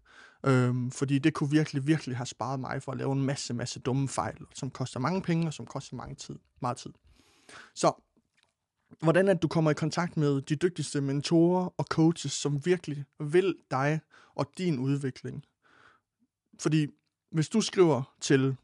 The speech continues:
eksempelvis en person som Jesper Buch, som jeg tror er en inspirationskilde for mange, hvis du skriver til ham og siger på et LinkedIn eller et eller andet, sidder og siger, "Hey Jesper,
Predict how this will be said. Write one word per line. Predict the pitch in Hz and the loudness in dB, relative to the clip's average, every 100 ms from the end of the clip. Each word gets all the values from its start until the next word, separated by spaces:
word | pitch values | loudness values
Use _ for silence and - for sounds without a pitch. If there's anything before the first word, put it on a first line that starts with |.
| _ | _
eksempelvis | 147 139 170 151 135 131 139 | -6 -2 2 4 4 2 -2
en | 131 | -4
person | 143 139 151 135 | -4 -2 -2 -2
som | - 131 - | -6 -12 -4
Jesper | 151 135 139 | -2 0 2
Buch, | 165 208 - | 2 2 0
som | 139 | -6
jeg | 120 | -6
tror | - 135 | -4 -4
er | |
en | 123 | -4
inspirationskilde | 127 - 135 165 143 147 123 | -6 -8 -6 -6 -4 -6 -6
for | 127 | -4
mange, | 127 160 247 - - - - - _ _ _ | -2 0 -2 -4 -16 -20 -20 -20 _ _ _
hvis | 156 | -2
du | - | 0
skriver | 165 214 196 | -2 4 6
til | - | 6
ham | 131 151 156 | 2 4 4
og | 156 | 2
siger | - 139 135 135 131 - _ _ _ _ | 2 4 4 2 -2 -6 _ _ _ _
på | - | 0
et | 135 | 2
LinkedIn | 139 151 135 123 | 2 2 0 -2
eller | 131 | -4
et | 123 | -6
eller | 120 | -6
andet, | 127 | -8
sidder | 147 147 | -4 -4
og | |
siger, | 135 123 | -2 0
"Hey | 151 196 180 131 127 | 4 4 4 0 0
Jesper, | 156 - 131 117 120 | -4 -2 -4 -4 -4